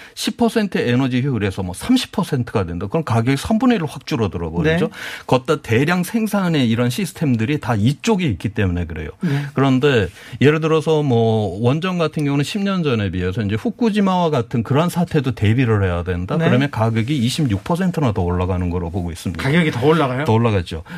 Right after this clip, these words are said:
Speaker 1: 대부분의, 어, 에너지 가격들이 다 올라가고 지금 현 수준에서도 재생 에너지가 가장 싼 에너지예요.
Speaker 2: 아,
Speaker 1: 그,
Speaker 2: 그래요? 이미
Speaker 1: 그다-,
Speaker 2: 기술이 지금 압도하네요.
Speaker 1: 그렇죠. 그다음에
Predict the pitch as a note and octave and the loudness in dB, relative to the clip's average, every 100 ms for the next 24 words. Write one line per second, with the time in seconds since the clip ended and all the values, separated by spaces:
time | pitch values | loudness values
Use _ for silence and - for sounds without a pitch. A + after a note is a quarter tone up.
0 | - B2+ C#3+ F3 F3 E3 B2+ C3+ B2+ F#2 | 0 2 2 2 2 2 0 0 -2 -2
1 | - D#2 C#3 D#3+ D3 C3 B2 C#3+ C3 B2 | -10 -2 0 2 0 -2 -2 -2 -2 0
2 | G2+ F#2 G2+ - D3 F3+ F3 - C4 B3+ | 0 -2 -6 -2 0 0 -2 0 4 4
3 | B3 B3+ A3 G#3 A#2+ A2 G2+ F2+ C#3 B2 | 2 -2 0 2 0 0 -2 0 0 0
4 | - - - - D3 F3 F3 G3 F#3+ A2+ | -2 -20 -16 -2 0 0 -2 -4 -4 -2
5 | A#2+ A2+ C#3+ - - - B2 G#3 G#3+ F#3+ | 0 0 -4 -6 -8 -2 2 2 2 -2
6 | C3 F#2+ F#2+ F2+ E2+ E2 - E3 F3 E3 | -2 -2 -2 -4 -6 -6 -4 0 2 2
7 | D#3+ D#3 A3 E3+ G3 F#3+ A#3+ G3+ D3 - | 2 2 2 2 -2 -4 -4 -4 -8 -10
8 | F3 D#3 C#3+ C3+ G#3 F3 F#3+ F#2 A#3+ D3 | -8 -6 -6 -2 0 0 0 -2 0 0
9 | C3 A2 F#2+ - C3 D#3 D#3 D#3+ F#3+ B3+ | 0 -2 -4 -2 2 2 2 2 0 -2